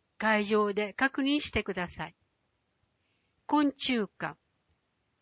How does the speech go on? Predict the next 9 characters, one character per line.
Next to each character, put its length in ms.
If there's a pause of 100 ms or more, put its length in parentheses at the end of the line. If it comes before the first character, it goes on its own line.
(580)
昆 200
虫 340
館 340
公 200
式 340
X、 540 (140)
旧 240
Twitter 680
の 220